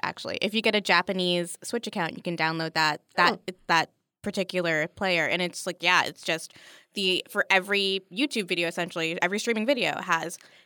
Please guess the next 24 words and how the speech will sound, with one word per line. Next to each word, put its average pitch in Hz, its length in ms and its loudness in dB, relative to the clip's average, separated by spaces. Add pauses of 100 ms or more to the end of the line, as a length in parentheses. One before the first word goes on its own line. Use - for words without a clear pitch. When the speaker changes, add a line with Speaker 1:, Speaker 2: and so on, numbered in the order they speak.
(120)
Speaker 2:
It 190 80 6
Speaker 1:
dozens 302 240 10
Speaker 2:
literally 403 300 10
Speaker 1:
of - 140 6
comments. 349 480 8
Speaker 2:
overwhelms 294 360 6
the 240 120 2
screen. 285 440 0
Like, 214 100 2
Speaker 1:
Yeah. 180 140 6
Speaker 2:
you 247 60 4
can 269 180 -2
sometimes 254 460 -2
just 240 180 -4
barely 233 300 6
even 214 180 2
see 226 160 -2
what's 214 180 -2
going 190 300 -2
on. 190 260 0
But, 233 160 2
Speaker 1:
Yeah. 202 100 6
Speaker 2:
like, 220 200 6 (380)
people 320 380 2